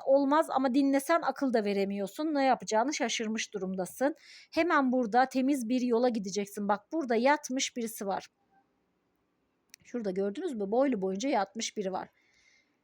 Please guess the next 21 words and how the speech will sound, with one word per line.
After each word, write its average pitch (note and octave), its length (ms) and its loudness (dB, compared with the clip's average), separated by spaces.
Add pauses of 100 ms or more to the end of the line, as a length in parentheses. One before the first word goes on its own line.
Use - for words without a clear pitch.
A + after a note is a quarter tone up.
(280)
Burada D#4 460 2
da C#4 460 4
bir, B3+ 280 -2
iki, A#3+ 340 -10
üç - 260 -6
ve B3 140 4
dört C#4+ 240 6
kişi. G3 480 -2
Dört G#4+ 240 2
kişi D#4+ 280 0
bir E4 100 4
yola C#4+ 220 4
gideceksiniz. A#3+ 580 -2
Bu D4+ 400 0
yatmış C#4 540 0
kişi E4 340 0
ne, F4 300 -2
neyse G#4 300 2
acaba A3 320 0
bu A#3+ 60 -2
yatmış? A#3+ 600 0